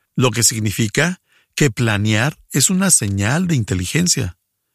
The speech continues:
Si llegas a una conversación importante con tu pareja y no has planeado lo que vas a decir,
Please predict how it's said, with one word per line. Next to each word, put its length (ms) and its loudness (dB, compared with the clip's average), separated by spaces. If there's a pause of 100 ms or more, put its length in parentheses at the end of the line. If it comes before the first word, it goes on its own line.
Si 180 0
llegas 340 0
a 60 2
una 220 0
conversación 720 -2
importante 600 -2
con 180 -4
tu 100 -6
pareja 540 0 (300)
y 140 2
no 180 2
has 120 0
planeado 600 0
lo 120 0
que 120 -6
vas 200 0
a 60 -2
decir, 360 -2